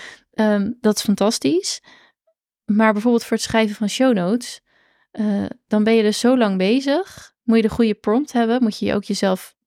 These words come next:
die, die skill hebben toege-, eh, eigen gemaakt. Ja, kan je dan niet gewoon nu, op dit moment nog beter, inderdaad het transcript erbij pakken, eventueel daar wat highlights uit laten halen door, eh, ik gebruik Cast Magic, ik ben echt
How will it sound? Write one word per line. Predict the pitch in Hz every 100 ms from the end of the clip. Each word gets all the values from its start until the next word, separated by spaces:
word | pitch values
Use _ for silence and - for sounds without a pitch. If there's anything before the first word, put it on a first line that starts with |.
| _
die, | 208 202 196 _ _
die | - 202 196
skill | - 233 220
hebben | 226 226 233
toege-, | - 240 - 214 208 - - 220 - _ _
eh, | 220 214 214 208 -
eigen | 214 220 233 214
gemaakt. | - 202 240 370 - - - - - _ _
Ja, | -
kan | 202 233
je | 233
dan | 226
niet | 220 226
gewoon | - 226 202 202 208
nu, | 226 226 247
op | -
dit | 226
moment | 208 185 185
nog | 196 -
beter, | 180 185 196
inderdaad | 196 190 196
het | -
transcript | 202 - 240 240
erbij | 220 202 202
pakken, | 202 190 196
eventueel | 190 196 - 190
daar | 185 196
wat | 180 196
highlights | 190 214 214 -
uit | 196 202
laten | 196 202 180
halen | 180 185 220 285 - _ -
door, | 220 220
eh, | 208 196
ik | -
gebruik | - 202 -
Cast | 196 190
Magic, | 202 202 -
ik | 233 262
ben | -
echt | -